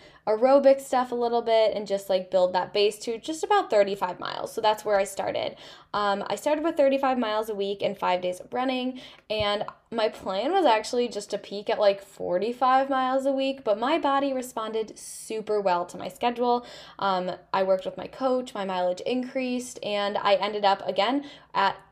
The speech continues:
averaging around fifty something mile weeks, and then I peaked twice at sixty mile weeks, and I ended up running about six days a week for that, and my body adapted very well. I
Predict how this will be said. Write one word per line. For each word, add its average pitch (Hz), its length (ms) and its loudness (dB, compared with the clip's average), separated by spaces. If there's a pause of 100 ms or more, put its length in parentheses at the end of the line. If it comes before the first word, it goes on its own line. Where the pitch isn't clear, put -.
(140)
averaging 294 500 4
around 240 260 0
fifty 214 380 -6
something 190 380 -6
mile 185 260 -4
weeks, 269 260 -2
and 220 180 -6
then 202 80 0
I 196 80 2
peaked - 400 -12
twice 208 420 4
at 190 200 2
sixty 196 540 -6
mile 180 320 -4
weeks, 220 400 -6 (340)
and 196 380 0
I 190 120 4
ended 196 280 0
up 190 160 2
running 190 260 0
about 190 220 0
six - 300 -8
days 190 200 -6
a 180 60 -8
week - 240 -10
for 151 100 -10
that, - 260 -4
and 190 120 -4
my 185 100 -2
body 180 480 -4
adapted 190 640 -2
very 208 480 4
well. - 460 0
I 190 300 2